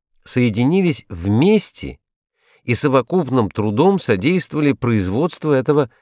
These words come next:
нехитрого снаряда. Если рассмотреть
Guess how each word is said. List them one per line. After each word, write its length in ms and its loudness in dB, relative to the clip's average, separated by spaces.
нехитрого 800 0
снаряда. 580 -4
Если 280 2
рассмотреть 960 0